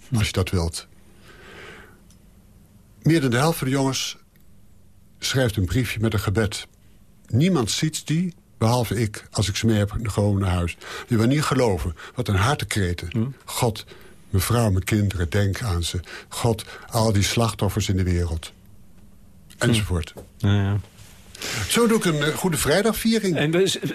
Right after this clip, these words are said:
Speaker 2: praten ze dan ook, of ben jij dan de enige die aan het woord is? Of, of ga,
Speaker 1: Nu?
Speaker 2: raak je dan ook in gesprek op zo'n moment over
Speaker 1: Dit komt
Speaker 2: bijvoorbeeld
Speaker 1: zo
Speaker 2: de rechters?
Speaker 1: dichtbij,
Speaker 2: Of,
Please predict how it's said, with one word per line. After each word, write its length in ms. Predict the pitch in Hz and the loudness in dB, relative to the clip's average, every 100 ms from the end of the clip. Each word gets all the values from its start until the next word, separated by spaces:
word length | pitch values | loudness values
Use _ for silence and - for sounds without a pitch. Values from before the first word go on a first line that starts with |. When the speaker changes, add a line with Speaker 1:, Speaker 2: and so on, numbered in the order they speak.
| 160 | 0
Speaker 2:
praten 340 | 180 196 131 | 2 2 2
ze 60 | 113 | 0
dan 140 | 123 | 0
ook, 160 | 180 185 | 0 0
of 60 | |
ben 100 | 170 | 2
jij 80 | 165 | 2
dan 160 | 156 156 | 2 0
de 60 | |
enige 220 | 151 147 143 | 0 -2 -2
die 100 | 143 | -4
aan 60 | |
het 80 | 123 | 0
woord 140 | 110 98 | 0 0
is? 120 | 107 | -2
Of, 160 | 120 | -4
of 160 | - - | -4 -2
ga, 160 | 120 156 | 2 4
Speaker 1:
Nu? 260 | 247 240 160 | 4 2 2
Speaker 2:
raak 200 | 165 - | 0 0
je 80 | |
dan 80 | 165 | 0
ook 80 | 165 | 0
in 60 | 151 | -2
gesprek 360 | - 175 143 | -2 0 0
op 80 | 117 | -2
zo'n 180 | - 110 | 0 0
moment 380 | 107 98 95 - | 2 0 -2 -2
over 240 | 107 98 | 0 2
Speaker 1:
Dit 120 | 110 | 2
komt 180 | - - | 2 0
Speaker 2:
bijvoorbeeld 320 | - 117 220 | 2 2 2
Speaker 1:
zo 40 | - | 4
Speaker 2:
de 80 | 127 | 2
rechters? 320 | 160 127 110 | 0 0 -2
Speaker 1:
dichtbij, 220 | 175 110 | -2 -2
Speaker 2:
Of, 100 | 110 | -4